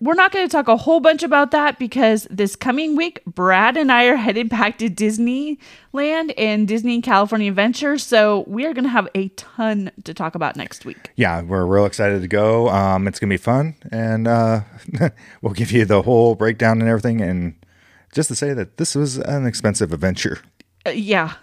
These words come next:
Speaker 1: it is. But they also have said that they see annual passes resuming by the end of this year for Disneyland.
Speaker 2: Woohoo! Hopefully
Speaker 1: I know.
Speaker 2: they bring back that Premier Pass that we've had bef-, in the
Speaker 1: But
Speaker 2: past.
Speaker 1: how would that work?
Speaker 2: I don't know. Maybe they,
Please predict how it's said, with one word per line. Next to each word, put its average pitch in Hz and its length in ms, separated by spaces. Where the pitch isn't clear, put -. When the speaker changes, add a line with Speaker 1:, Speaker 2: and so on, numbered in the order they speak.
Speaker 1:
it 208 160
is. 190 300
But 220 400
they 285 160
also 370 260
have 311 120
said 247 240
that 247 160
they 240 120
see 247 380
annual 220 300
passes 208 560
resuming 214 640
by 190 140
the 185 160
end 175 140
of 165 100
this 190 200
year 120 240
for - 140
Disneyland. 165 640
Speaker 2:
Woohoo! 233 520
Hopefully 127 280
Speaker 1:
I 123 40
know. 117 40
Speaker 2:
they 117 100
bring 110 200
back 98 160
that 98 120
Premier 98 280
Pass 80 300
that 76 180
we've 87 380
had 87 260
bef-, 87 220
in 104 100
the 87 60
Speaker 1:
But 95 140
Speaker 2:
past. - 120
Speaker 1:
how 262 140
would 262 100
that 240 180
work? 226 300
Speaker 2:
I 196 60
don't 208 100
know. 117 60
Maybe 160 240
they, 165 140